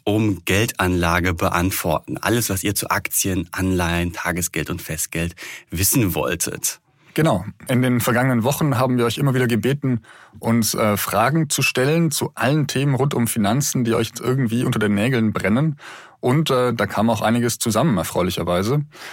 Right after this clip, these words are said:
Speaker 2: Ähm, sollten jetzt noch während unseres Livestreams, äh, weitere Fragen auftauchen, äh, schreibt sie gerne in die Kommentare.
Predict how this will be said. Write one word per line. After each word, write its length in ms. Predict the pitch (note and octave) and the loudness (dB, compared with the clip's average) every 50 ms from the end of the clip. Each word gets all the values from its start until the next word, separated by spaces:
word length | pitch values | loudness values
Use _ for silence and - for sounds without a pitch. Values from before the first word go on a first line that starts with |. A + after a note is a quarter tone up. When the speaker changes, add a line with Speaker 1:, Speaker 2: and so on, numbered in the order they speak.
| - - - - - _ | -18 -18 -20 -20 -18 _
Speaker 2:
Ähm, 340 | - G#2+ G2+ G#2 G#2+ F#2+ F2 | 0 2 2 2 2 0 -2
sollten 460 | E2 - G#2+ A2+ C3+ F3 F3 - C#3+ | -4 0 2 2 2 2 0 0 0
jetzt 220 | C3 B2+ - - B2+ | 0 2 0 0 -2
noch 180 | A#2 G#2+ G#2 | 0 0 2
während 260 | G#2+ A#2 A#2+ B2 A#2 | 2 2 2 2 2
unseres 300 | - A2+ A2+ G#2 G#2 F#2+ | 2 2 2 2 2 2
Livestreams, 720 | - G2+ G#2 B2+ D3 - - - - C3+ B2+ B2+ A#2 - - | 2 2 2 2 0 -2 -4 -2 -2 0 0 0 -2 -4 -6
äh, 220 | - A2 G2 F#2+ | -4 -2 0 2
weitere 320 | F2 G2 C3+ C#3 C#3 C#3+ A#2+ | 2 2 2 0 0 -2 -2
Fragen 400 | - - - G2 G#2+ A2+ A2+ A2 | -4 -2 0 0 0 2 2 2
auftauchen, 760 | F#2 G2+ G#2 - - - G#2 G#2 G#2 - - G#2 G#2 G2 - - | 0 0 -2 -2 -2 0 0 0 0 0 0 0 0 -2 -4 -4
äh, 180 | - F#2 F#2+ F#2+ | -4 -2 -2 -2
schreibt 400 | - - - - A2+ C#3 C#3+ - | -2 -4 0 0 0 0 0 -2
sie 120 | - A#2+ | -2 0
gerne 240 | G2+ F#2+ G2+ G#2+ G#2+ | 0 2 2 2 2
in 80 | F#2+ G2 | 2 0
die 80 | G2 | -2
Kommentare. 680 | - - F#2+ F#2 F2 - - A#2 C3+ C#3+ C#3 D3 C#3+ | -2 -2 -2 -2 0 0 0 2 2 2 2 0 0